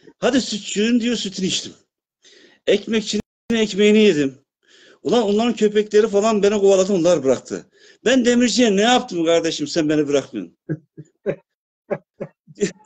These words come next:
Diyor ki, demircinin köpeği,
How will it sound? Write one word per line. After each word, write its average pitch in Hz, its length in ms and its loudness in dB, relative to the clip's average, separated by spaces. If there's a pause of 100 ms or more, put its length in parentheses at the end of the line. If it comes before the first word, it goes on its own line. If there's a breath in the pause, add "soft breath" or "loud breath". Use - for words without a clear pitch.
(600 loud breath)
Diyor - 300 -8
ki, - 340 -6 (1600 soft breath)
demircinin 143 420 0
köpeği, 117 440 -6